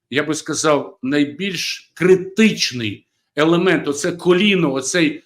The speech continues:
оцей сполучник, оцей суглоб між тими, хто, по суті, воює, а, своїми руками, ногами, головами, кров'ю, да? І той, хто управляє,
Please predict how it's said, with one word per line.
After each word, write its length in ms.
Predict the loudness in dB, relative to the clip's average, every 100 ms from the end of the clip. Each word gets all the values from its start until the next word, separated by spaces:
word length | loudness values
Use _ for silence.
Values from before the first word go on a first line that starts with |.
| _
оцей 260 | -6 -2 0
сполучник, 840 | -2 0 2 4 2 0 -6 -8
оцей 240 | -4 -2 -2
суглоб 800 | 0 -2 2 4 6 4 -6 -18 _ _ _ _ -6
між 400 | -2 0 -2 -4 -10 -2
тими, 300 | 0 0 -2
хто, 640 | -8 -4 -2 0 -4 -12 _ _
по 120 | -4
суті, 640 | -2 0 0 0 -6 -8 -8
воює, 880 | 0 2 4 2 0 0 -2 -4 -10 _ _
а, 320 | -4 -2 -2 -6
своїми 460 | -4 0 0 0
руками, 500 | -2 0 2 4 4
ногами, 480 | 2 2 4 4 2
головами, 640 | 2 4 6 4 2 -2
кров'ю, 560 | -2 2 4 4 2 -4
да? 320 | -2 -4 -4 -14 _ _ -6
І 100 | -4
той, 240 | 0 0
хто 200 | 0 -2
управляє, 920 | -2 -4 0 0 2 4 4 2 -2